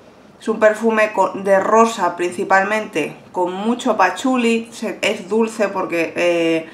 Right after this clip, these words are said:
no dulce frutal, aunque lleve bastante fruta, que veáis fresa, pera, maracuyá. Aunque estén estas notas, yo os digo que el,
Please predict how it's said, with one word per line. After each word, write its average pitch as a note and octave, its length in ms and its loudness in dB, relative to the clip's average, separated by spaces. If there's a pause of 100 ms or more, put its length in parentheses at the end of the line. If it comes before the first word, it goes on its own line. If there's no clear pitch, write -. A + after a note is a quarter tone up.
(360)
no A#3 380 4
dulce C4 440 2
frutal, B3+ 480 2
aunque A3+ 220 2
lleve A#3 200 2
bastante A#3+ 460 2
fruta, A3+ 460 0
que G#3 100 -4
veáis G3 260 0
fresa, A3 600 0
pera, A3 280 4
maracuyá. F#3 800 2 (960)
Aunque A3 220 4
estén C4 260 2
estas C4 300 0
notas, B3 540 0 (240)
yo G#3+ 200 2
os A#3 80 -2
digo A3 260 0
que G3 200 -4
el, F3+ 300 -6